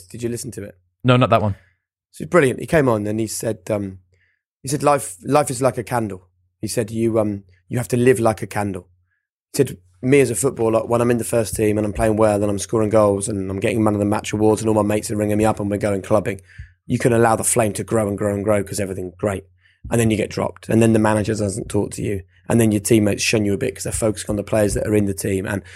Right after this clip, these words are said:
Speaker 1: the nightclubs you've been going to don't call anymore to ask you to come and have a table. And your mates that loved hanging out with you 'cause you're playing first team football every week don't ring anymore. And the candle gets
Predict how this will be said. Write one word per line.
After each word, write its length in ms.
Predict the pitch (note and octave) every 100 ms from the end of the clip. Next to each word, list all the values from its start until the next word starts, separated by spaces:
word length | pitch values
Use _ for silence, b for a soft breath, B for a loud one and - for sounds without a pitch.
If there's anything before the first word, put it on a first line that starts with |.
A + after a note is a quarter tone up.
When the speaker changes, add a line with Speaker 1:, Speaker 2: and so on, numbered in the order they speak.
| B
Speaker 1:
the 80 | -
nightclubs 500 | B2+ A#2+ A2+ A#2 G2+
you've 160 | G#2+ F2+
been 200 | D#3 G2
going 240 | G#2+ G#2
to 140 | - G2
don't 280 | A2+ A2
call 280 | - B2 A#2
anymore 320 | G#2 G2+ G2+
to 160 | G2 A#2
ask 140 | A2+ -
you 60 |
to 80 | -
come 200 | - G2+
and 80 | G2+
have 100 | G2+
a 40 |
table. 360 | F#2 A2+ G#2+ G#2+
And 100 | G2+
your 80 | G#2
mates 280 | A2 A2 -
that 100 | -
loved 220 | A2+ G2
hanging 280 | G#2+ G#2 G#2+
out 120 | A2+
with 120 | G#2
you 140 | G#2
'cause 180 | F#2+ G2+
you're 120 | A2
playing 300 | F#2+ A2 G#2
first 260 | - A2 G#2
team 100 | G2+
football 300 | F#2+ A#2+ A2
every 140 | G2 G2
week 180 | F#2+
don't 180 | G#2 G#2+
ring 200 | A2 A2
anymore. 360 | G2+ F#2+ F#2+ F2 B B -
And 120 | A2+
the 40 |
candle 360 | A2 A2+ G#2+ G2+
gets 320 | G#2+ - -